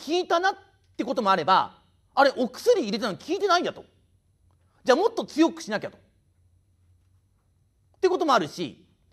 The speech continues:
強いからお薬飲まなかったら、次の答練で落ちてしまったと。って言ったら、あ、この科目って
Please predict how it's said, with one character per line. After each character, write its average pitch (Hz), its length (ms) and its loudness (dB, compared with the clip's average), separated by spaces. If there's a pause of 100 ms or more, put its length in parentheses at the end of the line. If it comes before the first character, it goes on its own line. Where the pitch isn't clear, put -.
(340)
強 381 340 6
い 440 80 2
か 202 100 2
ら 165 160 2
お 214 120 0
薬 359 260 0
飲 208 80 -2
ま 247 80 2
な 226 80 2
か 156 60 0
っ - 100 -4
た - 60 -4
ら、 123 260 2 (380)
次 359 180 0
の 392 100 -2
答 247 200 0
練 202 200 2
で 165 120 2
落 226 140 -2
ち - 40 -8
て 220 80 -6
し 139 80 -10
ま 139 80 -8
っ - 20 -10
た - 80 -10
と。 - 60 -16
っ - 40 -20 (1160)
て 349 60 4
言 339 80 0
っ - 20 -18
た - 80 0
ら、 180 320 2 (320)
あ、 269 200 0 (360)
こ - 160 -4
の 370 140 0
科 330 120 -2
目 339 240 -2
っ 311 40 -4
て - 560 -4